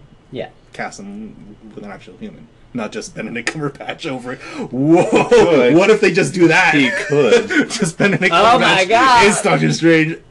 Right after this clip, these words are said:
Speaker 2: and Dormammu.
Speaker 1: Um,
Speaker 2: <laughs>
Speaker 1: the one thing I did like that they did though, spoilers again. So if
Speaker 2: We're
Speaker 1: you,
Speaker 2: already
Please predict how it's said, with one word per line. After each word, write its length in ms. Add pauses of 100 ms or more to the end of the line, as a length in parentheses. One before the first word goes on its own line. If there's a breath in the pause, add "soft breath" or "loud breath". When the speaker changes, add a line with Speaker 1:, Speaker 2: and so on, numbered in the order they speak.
(120)
Speaker 2:
and 500
Dormammu. 960
Speaker 1:
Um, 360
Speaker 2:
<laughs> 500
Speaker 1:
the 120
one 140
thing 140
I 80
did 140
like 160
that 100
they 120
did 180
though, 240 (340)
spoilers 800
again. 400
So 160
if 80
Speaker 2:
We're 100
Speaker 1:
you, 60
Speaker 2:
already 400